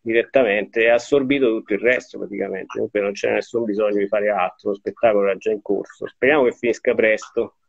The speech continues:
quest'atto unico, <laughs> diciamo, e che possiamo passare a spettacolo di altro tipo.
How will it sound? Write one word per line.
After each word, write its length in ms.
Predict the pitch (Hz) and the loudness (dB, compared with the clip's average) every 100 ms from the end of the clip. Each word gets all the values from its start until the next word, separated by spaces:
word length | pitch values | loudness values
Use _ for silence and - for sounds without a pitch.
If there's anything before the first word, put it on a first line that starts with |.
| _ | _
quest'atto 600 | - 117 - 113 - 135 | -6 -4 0 0 4 4
unico, 500 | 120 117 107 113 - | 4 0 2 0 -2
<laughs> 40 | - | -8
diciamo, 440 | 104 - - - - _ - - - - - _ - | -4 -4 0 0 -2 _ -20 -20 -20 -20 -20 _ -2
e 220 | 131 107 - | 2 2 2
che 240 | 123 113 | 2 4
possiamo 400 | 123 110 123 113 | 2 0 2 2
passare 460 | 110 - 123 113 110 | -2 -2 2 4 2
a 60 | |
spettacolo 540 | 107 123 - 120 113 110 | 2 -4 0 4 6 6
di 100 | 113 | 4
altro 280 | 113 117 | 4 -2
tipo. 420 | 107 107 101 107 | -2 -2 -2 -6